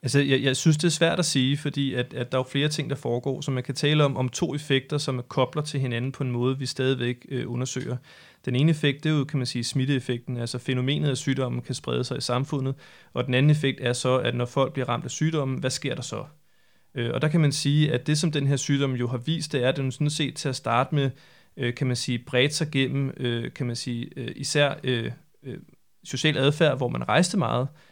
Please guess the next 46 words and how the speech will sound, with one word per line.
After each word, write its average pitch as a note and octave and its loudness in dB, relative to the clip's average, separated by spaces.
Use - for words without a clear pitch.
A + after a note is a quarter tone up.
Øh, B2 -2
og B2 -6
det D3 0
vil D3+ 4
sige, C#3+ 0
en, B2+ 0
en B2 -4
bestemt D3+ 0
del D#3 2
af D3 -4
befolkningen, C#3 0
som, A#2+ -2
kan - -6
man A#2+ -2
sige, B2+ -2
har B2+ -2
gennem B2+ -4
ferier D3 0
og, B2+ -2
og B2+ -6
erhverv, C3+ 2
øh, B2 -2
har B2+ -2
rejst B2+ 2
meget. A#2 -2
Og C3+ -6
den, E3 2
den F3 2
del E3+ 2
af D3+ -2
befolkningen C3+ 0
har B2+ -2
måske B2+ -2
egentlig D#3 2
ikke D#3+ 2
været B2+ 4
de - -6
sværest, C3+ 0
øh, B2+ -6
s-, - -6
sværest C3 0
stillet, C#3+ 4
ved C3+ 2
at - -6
tro. - -6
Øh, B2+ -4